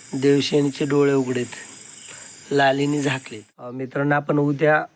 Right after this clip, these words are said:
अ, सोमवारी चार तारखेला साडेनऊ ते दहा वाजता आपण लाईव्ह येऊ उद्याच्याला. म्हणजे एक, अ, माझे काम आवरते सकाळचे, म्हणजे साडेनऊपर्यंत, दहापर्यंत,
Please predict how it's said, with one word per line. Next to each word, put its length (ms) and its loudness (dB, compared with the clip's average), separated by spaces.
अ, 200 2
सोमवारी 580 2
चार 240 0
तारखेला 460 -2
साडेनऊ 720 0
ते 180 -6
दहा 220 -2
वाजता 280 -2
आपण 200 -4
लाईव्ह 420 -2
येऊ 360 0
उद्याच्याला. 440 -4
म्हणजे 300 -8
एक, 200 -12
अ, 120 0
माझे 280 -2
काम 280 0
आवरते 380 4
सकाळचे, 440 -2
म्हणजे 220 -2
साडेनऊपर्यंत, 800 -2
दहापर्यंत, 500 -6